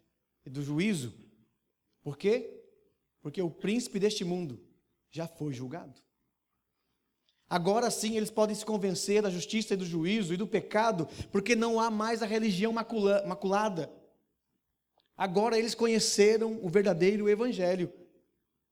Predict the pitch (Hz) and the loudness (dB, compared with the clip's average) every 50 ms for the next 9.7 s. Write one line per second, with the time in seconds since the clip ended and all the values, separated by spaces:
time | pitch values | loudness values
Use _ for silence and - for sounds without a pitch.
0 | _ _ - 143 160 165 143 - 156 151 156 151 156 151 - 165 156 175 170 143 | _ _ -8 -6 -6 -4 -4 -6 -6 -4 -4 -4 -4 -4 -6 -8 -6 -6 -6 -4
1 | 156 220 220 226 247 226 190 151 143 151 180 175 151 - 113 - _ _ _ _ | -6 -4 -2 -2 -2 -2 -4 -6 -6 -6 -6 -8 -12 -16 -20 -20 _ _ _ _
2 | _ _ - - 151 147 151 - 143 143 143 143 143 - - 156 156 170 170 - | _ _ -12 -10 -10 -8 -8 -6 -6 -6 -6 -6 -8 -10 -10 -8 -8 -8 -8 -8
3 | 214 180 147 135 135 139 143 151 160 151 190 180 170 139 113 - 123 - - 156 | -8 -8 -8 -8 -10 -10 -8 -8 -10 -8 -8 -8 -8 -8 -10 -12 -14 -16 -16 -14
4 | 156 156 147 - - 185 170 160 165 156 143 - - - - _ _ _ _ _ | -14 -14 -14 -12 -10 -10 -8 -8 -8 -10 -12 -12 -16 -20 -20 _ _ _ _ _
5 | _ _ _ _ _ _ _ _ - 120 110 101 117 120 131 185 254 240 - - | _ _ _ _ _ _ _ _ -20 -20 -18 -16 -12 -10 -8 -8 -8 -10 -14 -20
6 | - - _ _ _ _ _ _ _ _ _ _ _ _ _ _ _ _ _ _ | -20 -20 _ _ _ _ _ _ _ _ _ _ _ _ _ _ _ _ _ _
7 | _ _ _ _ _ _ _ _ _ _ _ _ _ _ _ _ _ _ _ - | _ _ _ _ _ _ _ _ _ _ _ _ _ _ _ _ _ _ _ -12
8 | 113 - 196 190 165 165 165 170 175 202 - - 196 190 180 208 233 220 170 147 | -6 -4 -2 -2 -2 -2 -2 -2 -2 -4 -4 -4 -4 -4 -4 -6 -6 -4 -2 -2
9 | 151 143 208 226 202 180 143 139 127 156 180 202 214 | -2 -2 -2 -4 -4 -4 -6 -6 -6 -6 -6 -6 -10